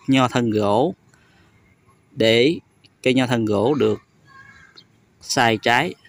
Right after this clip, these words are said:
sai quả. Trước mắt các bạn, đây là cây nho thân gỗ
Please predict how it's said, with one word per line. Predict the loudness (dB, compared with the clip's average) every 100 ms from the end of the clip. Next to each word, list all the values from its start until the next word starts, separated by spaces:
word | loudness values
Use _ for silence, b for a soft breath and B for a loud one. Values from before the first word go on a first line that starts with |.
| -20 -8
sai | -2 0
quả. | 0 0 0 -4 -18 -20 -20 -20 _ _ _ b b b b b _
Trước | -2 0
mắt | 0
các | -2 -2
bạn, | 0 2 0 -2
đây | -4
là | -2 -2
cây | -2
nho | 0 -2
thân | -2 -4
gỗ | -2 0 -2 -4